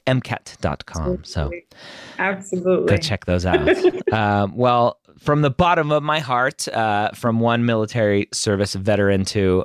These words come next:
Speaker 1: uh, an current, uh, military service member, uh, thank you for your service, and, uh, thank you for, for going on this journey to be a physician and, uh,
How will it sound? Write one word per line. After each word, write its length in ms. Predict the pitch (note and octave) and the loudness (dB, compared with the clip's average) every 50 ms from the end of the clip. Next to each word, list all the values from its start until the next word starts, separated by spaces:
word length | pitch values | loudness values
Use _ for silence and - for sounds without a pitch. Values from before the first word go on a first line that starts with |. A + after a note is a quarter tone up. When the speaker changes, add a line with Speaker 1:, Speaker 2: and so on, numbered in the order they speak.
| - _ - | -2 _ -6
Speaker 1:
uh, 160 | - F2+ F#2 - - | -4 -4 -4 -2 -2
an 180 | G2 G#2 G#2 - _ - | -2 -4 -4 -6 _ -8
current, 520 | - - D#3 E3 E3+ D3+ B2+ A#2 - - - _ - - - - - - - - | -2 2 2 4 4 4 2 0 -4 -10 -14 _ -20 -20 -20 -20 -20 -12 -6 -2
uh, 240 | G2+ G2 F#2 F2+ F2+ | -2 0 0 -2 -2
military 600 | G2 G2 G2 F2+ E2+ - G2 F2+ F2 E2+ E2+ - - | -2 -2 -2 -2 -2 -2 0 0 0 0 -2 -4 -8
service 400 | - - - F#2 E2+ E2 E2 - - | -8 -6 -2 -2 -2 -2 -2 -2 0
member, 400 | F2 E2 E2 D#2 D#2+ D#2+ D#2+ - | 0 0 2 0 0 0 -2 -2
uh, 120 | - E2 D#2+ | -4 -6 -4
thank 280 | - - F#2+ F2 - | 0 0 0 0 0
you 60 | F#2 | -2
for 140 | E2+ - F2 E2+ | -2 0 0 0
your 100 | D#2+ D2+ | 0 0
service, 580 | - - E2 D#2+ D#2+ E2+ F#2 - - - - - - | 0 0 0 2 2 2 0 0 -4 -8 -10 -8 -2
and, 420 | - F2 E2+ E2 D#2 D2+ C#2+ - - | 0 0 2 2 0 -2 -4 -4 -4
uh, 340 | - E2 D#2+ D#2+ D2+ D2+ - _ - - - - - - _ - | -2 -2 -2 -2 -4 -6 -8 _ -18 -20 -20 -20 -20 -12 _ -2
thank 180 | B2 B2+ A#2+ | -2 0 0
you 80 | A#2+ B2+ | 0 -2
for, 340 | - - C3 B2 A#2 A#2 - | 0 0 2 2 2 2 0
for 120 | - B2+ B2 | 0 -2 0
going 360 | A2+ A2 B2+ C3+ D3 D3 C3+ | 2 4 4 4 4 4 4
on 100 | B2 A#2 | 4 4
this 160 | A2 G#2 - | 2 2 2
journey 280 | - A#2 G#2+ G#2 G#2+ G#2 | 2 2 2 4 2 2
to 160 | - A#2+ A2+ | 2 0 0
be 240 | G2+ F2 - C3+ D#3+ | 0 2 2 4 4
a 80 | E3+ D3 | 4 2
physician 640 | - - G#2 F#2 F#2+ E2+ - - F#2 E2+ E2 D#2+ - - - - | 2 0 -2 0 -2 -2 0 0 0 0 -2 -4 -6 -10 -8 -4
and, 520 | F#2+ F#2+ F#2+ F2+ F2 F2 F2 F2 E2 F2+ | -2 0 0 0 0 -2 -2 -4 -2 -2
uh, 280 | F#2 F2+ E2+ E2 E2 | -2 0 0 0 -2